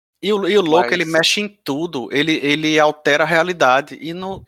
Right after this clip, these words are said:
Speaker 1: tá
Speaker 2: É.
Speaker 1: num filme e ele só faz mudar de lugar. Ele fa-,
Speaker 2: Pois é,
Speaker 1: ele,
Speaker 2: porque
Speaker 1: ele, ele faz metalinguagem, ele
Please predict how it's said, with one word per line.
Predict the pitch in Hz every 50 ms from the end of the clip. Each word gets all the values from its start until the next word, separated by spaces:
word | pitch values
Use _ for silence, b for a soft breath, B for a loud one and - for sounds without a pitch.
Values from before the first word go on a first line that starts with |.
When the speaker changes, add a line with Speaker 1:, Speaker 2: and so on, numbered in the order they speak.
| -
Speaker 1:
tá | - 180 180 175
Speaker 2:
É. | 113 113 - -
Speaker 1:
num | 202 240
filme | - - - - 214 196 202 220 226 262 285 311 _ _ - - _ -
e | 208 196 196
ele | 196 202
só | 202 - 202
faz | - 208 202
mudar | 202 233 202 208 202
de | 196 196
lugar. | 208 208 170 143 135 139 _ _ _ _ _ _ _ _ _ _ -
Ele | 143 151 170
fa-, | 170 - - 175 170 -
Speaker 2:
Pois | 151 160 160 170
é, | 160
Speaker 1:
ele, | 147 -
Speaker 2:
porque | 160 143 147
Speaker 1:
ele, | 151 160
ele | 156 147 143 143 135 - - - -
faz | 175 170 170
metalinguagem, | 175 175 170 170 - 165 160 160 156 139 135 135 143 147 151 143 135 139
ele | 135 135